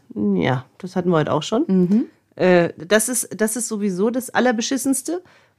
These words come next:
Speaker 1: Das ist eh genau die Frage, ne? Wie hättest du's gern? Das kannst du dir dann gar nicht mehr beantworten, weil du dir keine Vorstellungskraft mehr machst, sondern weil du dich bes-, inzwischen schon mitten im Drama befindest.
Speaker 2: Also ich oute mich jetzt einfach mal. Ich hab gerade momentan ein Thema. Ja, also ich bin ja, bin ja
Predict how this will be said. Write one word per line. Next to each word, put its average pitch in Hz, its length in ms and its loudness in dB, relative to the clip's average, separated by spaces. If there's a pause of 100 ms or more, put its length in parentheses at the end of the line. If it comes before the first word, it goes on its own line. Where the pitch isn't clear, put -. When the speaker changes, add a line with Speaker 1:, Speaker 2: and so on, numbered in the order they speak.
(240)
Speaker 1:
Das 208 180 2
ist 226 160 -6
eh 240 200 0
genau 214 240 6
die 226 120 0
Frage, 226 340 4
ne? 233 240 4
Wie 214 100 2
hättest 208 300 -2
du's 247 140 -8
gern? 233 180 4
Das 214 120 2
kannst 226 220 0
du 226 40 -8
dir 214 120 0
dann 196 160 2
gar 185 80 4
nicht 208 120 4
mehr 202 100 2
beantworten, 202 440 -2
weil 202 120 2
du 196 80 -8
dir 202 140 -4
keine 208 280 0
Vorstellungskraft 202 680 -2
mehr 180 80 2
machst, 190 240 2
sondern 214 240 2
weil 185 100 2
du 185 80 -2
dich 180 200 -6
bes-, 180 200 -4 (100)
inzwischen 175 640 -2
schon 196 160 0
mitten 196 180 2
im 190 120 2
Drama 170 320 0
befindest. 127 500 -8 (180)
Speaker 2:
Also 180 120 2
ich - 140 -4
oute 226 220 4
mich 151 120 2
jetzt 147 160 -6
einfach 139 160 -2
mal. 156 100 0
Ich 151 80 -6
hab 208 120 -6
gerade 139 220 -2
momentan 123 420 0
ein 117 120 -4
Thema. 127 360 -2 (840)
Ja, 143 200 2
also 143 140 -2
ich 143 60 -6
bin 190 120 4
ja, 160 140 6 (100)
bin 180 140 2
ja 139 220 4